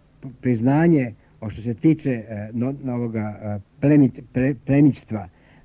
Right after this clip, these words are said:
pošto su Balabani bili plemići mongolski. Ja imam plemićki grb moje familije koji ćete vi u, u, svi imati u, u prilike da, da vidite. A sada šta biva?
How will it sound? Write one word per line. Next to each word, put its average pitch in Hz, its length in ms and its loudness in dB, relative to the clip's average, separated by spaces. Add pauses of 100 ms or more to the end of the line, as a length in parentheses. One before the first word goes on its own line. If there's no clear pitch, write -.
(100)
pošto 117 360 -2
su 113 320 -2
Balabani 117 600 0
bili 127 220 0
plemići 117 760 -2 (120)
mongolski. 123 760 0 (400)
Ja 123 240 0
imam 120 540 2 (100)
plemićki 120 500 0
grb 120 300 -2
moje 113 240 -2
familije 127 560 0
koji 120 200 -6
ćete 101 220 -8
vi 120 160 -2
u, 117 240 -8 (300)
u, 151 160 -4
svi 139 200 -4
imati 127 340 -4
u, 135 60 -16
u 123 300 -8
prilike 117 380 -6
da, 107 100 -8
da 101 160 -10
vidite. 160 480 0 (1300)
A 113 120 -10
sada 196 320 2
šta 190 260 0
biva? 156 360 4